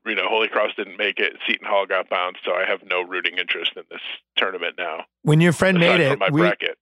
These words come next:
Speaker 2: we made fun of you that whole March Madness 'cause you, every time they showed their bench, you would drunkenly point out that your friend Renee was on the, "There,
Speaker 1: Right.
Speaker 2: there's Renee." And we're like, "We get it. We know, we know he's on the team, Jacko."
Speaker 1: <laughs> That's right.
Speaker 2: You were so happy to see him, though. Um,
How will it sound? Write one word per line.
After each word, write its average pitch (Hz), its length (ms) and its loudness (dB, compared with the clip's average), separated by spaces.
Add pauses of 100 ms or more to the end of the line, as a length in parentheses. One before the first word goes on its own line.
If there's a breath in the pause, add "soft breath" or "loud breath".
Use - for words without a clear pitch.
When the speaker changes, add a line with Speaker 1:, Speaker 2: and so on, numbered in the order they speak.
(120)
Speaker 2:
we 160 160 4
made 170 240 4
fun 165 240 2
of 165 60 2
you 143 140 2
that 123 220 4
whole 143 220 2
March 131 320 0
Madness 139 420 2
'cause 110 240 -4
you, 120 260 -4
every 143 260 2
time 143 260 0
they 135 100 0
showed 131 240 0
their 123 140 2
bench, 123 380 0
you 123 120 0
would 110 320 -2
drunkenly 123 500 0
point 120 280 0
out 120 240 2
that 113 200 -2
your 117 120 -2
friend 123 280 0
Renee 117 300 2
was 107 480 -2
on 123 200 0
the, 139 80 0
"There, 226 300 2
Speaker 1:
Right. 254 160 4
Speaker 2:
there's 240 220 4
Renee." 233 360 0
And 147 100 -2
we're 143 80 0
like, 131 140 0
"We 139 100 -4
get 135 160 2
it. 110 160 -4
We 120 100 -2
know, 123 120 -4
we 123 120 -6
know 123 120 -2
he's 117 120 -4
on 117 120 -4
the 110 80 -4
team, 110 200 -6
Jacko." 101 440 -6
Speaker 1:
<laughs> - 400 -2 (800)
That's - 560 0
right. 120 200 0
Speaker 2:
You 170 140 6 (100)
were 131 60 2
so 156 220 2
happy 160 320 0
to 131 80 -2
see 160 220 -2
him, 165 120 -8
though. 110 220 -4 (580 soft breath)
Um, 156 260 4